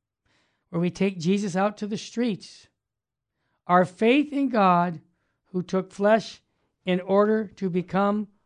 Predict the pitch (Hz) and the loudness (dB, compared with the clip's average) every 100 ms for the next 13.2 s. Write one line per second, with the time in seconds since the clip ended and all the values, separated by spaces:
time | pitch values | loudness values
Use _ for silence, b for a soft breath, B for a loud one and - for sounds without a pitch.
0 | _ - 175 170 185 175 180 202 190 185 | _ -2 -2 -2 -6 -4 -2 -2 -2 -4
1 | 196 _ 170 160 175 185 190 190 185 170 | -8 _ -8 -6 -4 -4 -6 -4 -2 -2
2 | 156 151 _ _ _ _ 170 175 170 - | -4 -8 _ _ _ _ -4 -2 -2 -8
3 | 165 170 165 156 _ _ _ _ _ _ | -8 -4 -4 -4 _ _ _ _ _ _
4 | 175 190 226 220 220 226 226 _ - 214 | -2 0 -2 -2 -2 -4 -6 _ -10 -10
5 | 208 185 160 151 151 _ _ _ _ _ | -4 -4 -2 -4 -8 _ _ _ _ _
6 | 156 - - 196 - 170 156 147 _ _ | -14 -12 -2 -2 -2 -8 -8 -10 _ _
7 | _ _ - 160 147 - - 214 247 - | _ _ -6 -4 -6 -8 0 0 0 -10
8 | - _ _ _ _ _ _ 160 - 196 | -20 _ _ _ _ _ _ -16 -2 0
9 | 208 226 233 _ _ _ _ _ _ - | 2 0 -6 _ _ _ _ _ _ -6
10 | 170 151 165 165 165 - 190 190 - 190 | -4 -4 -4 -4 -6 -8 -4 -4 -6 -8
11 | 160 180 185 - 165 170 208 254 262 _ | -4 -4 -4 -8 -6 0 2 2 -2 _
12 | _ _ _ _ _ _ - 196 202 208 | _ _ _ _ _ _ 0 2 2 0
13 | 208 | -4